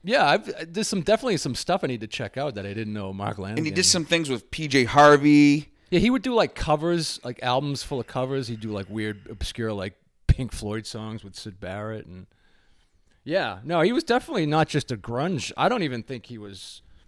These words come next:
Speaker 1: I w-, I wouldn't. I don't think he would have considered himself a grunge singer. I think it was,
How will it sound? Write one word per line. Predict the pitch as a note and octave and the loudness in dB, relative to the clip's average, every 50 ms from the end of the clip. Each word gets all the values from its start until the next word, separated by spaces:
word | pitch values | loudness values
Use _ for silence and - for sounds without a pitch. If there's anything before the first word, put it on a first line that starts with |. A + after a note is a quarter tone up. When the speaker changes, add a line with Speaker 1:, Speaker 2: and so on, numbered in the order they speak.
| _ _ _ _ _ - | _ _ _ _ _ -12
Speaker 1:
I | B2 | -10
w-, | C3 B2+ B2+ - | -10 -8 -8 -8
I | A#2 A#2+ | -8 -8
wouldn't. | B2 B2+ A2+ A2 - _ _ - | -6 -6 -8 -8 -10 _ _ -14
I | D3 D#3+ | -10 -10
don't | E3 D3+ | -8 -8
think | C#3+ A2+ | -10 -12
he | A2+ A2 | -12 -12
would | G#2+ A2+ | -12 -14
have | G2+ - | -14 -12
considered | - G#2+ - - A2 G#2+ | -12 -12 -12 -12 -14 -16
himself | G2+ - - G#2+ F#2+ - | -16 -14 -16 -16 -16 -16
a | F#2+ | -18
grunge | F2 - F#2 G2 G#2 G#2 A2 | -16 -12 -10 -8 -8 -8 -8
singer. | - - - G#2+ A2 F#2+ F#2+ G2+ G2+ | -8 -10 -10 -10 -10 -10 -12 -12 -12
I | G2+ | -14
think | G2 F#2+ F#2 | -14 -16 -16
it | F2+ | -18
was, | E2+ F#2+ F#2 - - | -18 -18 -18 -20 -20